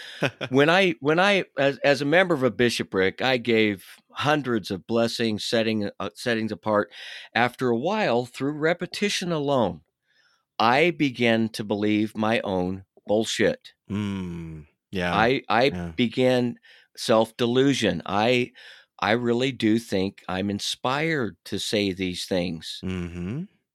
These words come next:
Speaker 2: It, which just, again, confirms that this really is the work of God and that he's speaking through his servants. And,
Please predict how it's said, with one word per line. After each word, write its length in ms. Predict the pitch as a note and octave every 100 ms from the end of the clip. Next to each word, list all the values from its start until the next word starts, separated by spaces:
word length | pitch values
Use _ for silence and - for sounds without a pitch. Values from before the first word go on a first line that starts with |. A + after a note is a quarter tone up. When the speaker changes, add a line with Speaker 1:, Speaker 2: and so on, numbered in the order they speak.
| -
Speaker 2:
It, 140 | A2+
which 380 | A#2 A#2+ - -
just, 340 | - B2 - A#2
again, 540 | G#2+ C3+ D3+ A2+ A2+ - _ _ _ -
confirms 840 | A#2+ G2+ - D#3+ F3 G#2+ G#2+ G#2+
that 200 | G#2 G#2
this 260 | - A#2 -
really 400 | G2+ G#2+ A#2 A2
is 320 | G2+ G#2+ -
the 100 | -
work 240 | F#2 F#2+ -
of 120 | A#2
God 460 | F#2+ F2 G2 A#2 A#2
and 260 | F#2+ E2+ - - - - _ _ _
that 220 | F#2 E2+
he's 220 | - A2 -
speaking 600 | - A2+ A2+ A2+ G#2+ G2
through 300 | - A#2+ A2+
his 220 | A#2+ A2+
servants. 680 | - G#2+ G#2+ A#2+ A#2+ - G2+
And, 260 | F#2+ F2